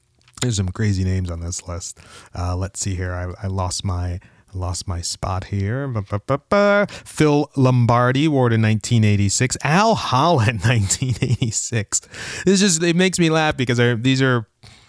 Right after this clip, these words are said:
you know, when you, early eighties is when I, I mean, I've been watching the Yankees since the early seventies, but when I, you know, as a young kid,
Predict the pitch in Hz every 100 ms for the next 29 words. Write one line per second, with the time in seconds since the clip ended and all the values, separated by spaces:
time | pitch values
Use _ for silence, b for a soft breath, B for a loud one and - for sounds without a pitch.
0 | B 123 107 98 107 110 107 101 110 120
1 | 110 117 - 156 175 160 151 151 151 151
2 | 147 139 - _ 120 113 117 110 113 110
3 | 107 101 98 - _ _ _ _ - 127
4 | 139 135 131 120 117 113 - - - -
5 | - 117 104 98 110 110 98 107 98 104
6 | 98 104 90 107 104 104 98 107 92 92
7 | 92 98 113 113 104 117 104 98